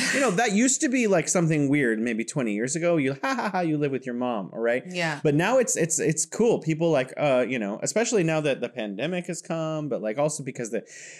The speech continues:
Speaker 1: wages have, like, been stagnant and, like, families are increasingly living together because it makes more sense. And
Speaker 2: Mm-hmm.
Speaker 1: people, you know, it's cool. Okay, you live with your mom, whatever.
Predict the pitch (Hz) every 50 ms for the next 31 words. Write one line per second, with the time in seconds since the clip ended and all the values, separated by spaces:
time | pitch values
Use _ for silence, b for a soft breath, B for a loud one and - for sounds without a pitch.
0 | B B B 123 135 156 165 160 175 165 151 170 165 143 139 - 123 131 135 131
1 | - - 131 127 123 - - 143 127 131 123 127 135 127 82 110 110 107 104 -
2 | - 139 127 135 139 135 139 139 120 113 - - 143 131 - 131 127 113 104 101
3 | 117 131 143 151 143 143 135 147 135 131 131 120 120 - - - 95 87 104 107
4 | 104 - - - - - - - 170 175 175 175 165 - 120 202 220 240 208 185
5 | 175 - 156 151 147 143 143 131 117 110 120 - - 165 - - - - 196 175
6 | 107 127 127 - 135 131 131 139 135 135 131 135 127 127 135 147 139 117 104 76
7 | 120 139 156 143 131 135